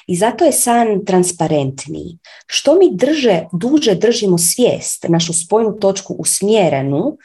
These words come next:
znači na određenoj poziciji, usmjerenu da gledamo kroz određenu percepciju stvari, to ta stvarnost postaje stvarnija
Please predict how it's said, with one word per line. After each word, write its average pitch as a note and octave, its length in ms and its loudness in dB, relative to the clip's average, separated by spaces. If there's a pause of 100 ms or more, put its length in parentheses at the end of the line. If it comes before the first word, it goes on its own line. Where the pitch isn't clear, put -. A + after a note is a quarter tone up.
znači E3 280 0
na D3+ 160 2
određenoj F#3 400 -2
poziciji, A#3 680 -4
usmjerenu G3 600 0
da E3 120 0
gledamo E3+ 520 0
kroz F3+ 280 0
određenu E3 560 0
percepciju D3+ 580 -8
stvari, G#3 560 -2 (600)
to B3+ 260 2
ta A#3 160 0
stvarnost F3+ 800 -4
postaje - 720 -6
stvarnija D3+ 1000 -4